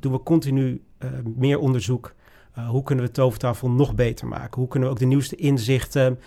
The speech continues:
eh, op het gebied van dementie, eh, incorporeren erin? Nieuwste inzichten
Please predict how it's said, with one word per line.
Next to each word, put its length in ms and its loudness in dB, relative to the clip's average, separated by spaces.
eh, 180 -4
op 60 -2
het 100 -8
gebied 200 -2
van 140 -2
dementie, 720 0
eh, 160 -4
incorporeren 640 -4
erin? 200 -2
Nieuwste 240 -2
inzichten 500 -4